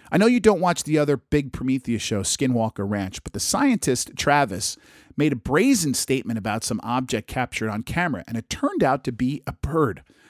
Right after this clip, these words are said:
not a fast-moving U F O. But he came out and said it on a wrap-up show. We were all quite impressed that he did this, and it didn't just quietly disappear.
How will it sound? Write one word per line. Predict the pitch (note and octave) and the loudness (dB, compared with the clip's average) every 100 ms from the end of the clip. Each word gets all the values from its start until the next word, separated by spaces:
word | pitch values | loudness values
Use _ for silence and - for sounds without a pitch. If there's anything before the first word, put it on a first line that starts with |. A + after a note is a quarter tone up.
| _ _ | _ _
not | G2+ C3+ E4 - | -4 -2 -2 -4
a | C#3 | -8
fast-moving | - A#2 A#2+ - - - G#2+ G#2+ G#2+ G#2 | -2 0 0 -2 -8 -4 -2 0 -2 -4
U | F2+ G2 | -6 -6
F | G2 G2 - | -4 -6 -8
O. | F2+ D2+ - _ _ - _ _ - - _ | -10 -10 -16 _ _ -20 _ _ -20 -20 _
But | C#3+ | 0
he | D3 | 2
came | - A#3+ C#4 | 2 4 4
out | F3+ E3+ | 4 2
and | C3+ | -2
said | - - B3 A3 | -2 2 4 4
it | A#2 - | 2 -2
on | C3 | -2
a | |
wrap-up | B2+ F#3 G3+ - | 0 0 -2 -6
show. | - - E2+ | -6 -6 -8
We | E2 G2 | -8 -10
were | G2 - | -10 4
all | E3+ G#3 | 6 6
quite | - F#3+ - | 2 -2 -2
impressed | D3 E3+ C3+ | 0 0 0
that | A#2 | -2
he | A#2 | -4
did | B2+ D#3 | 0 -2
this, | F#2+ E2+ - - - - - | -4 -8 -8 -10 -20 -20 -8
and | A2 | -4
it | A2+ | 0
didn't | G#3 A#3+ G3 | 2 2 2
just | E3 - | 0 0
quietly | - C#3+ C3+ C3+ B2 | -2 2 2 0 -2
disappear. | A2+ G2+ - - F2+ - | -4 -4 -6 -10 -10 -12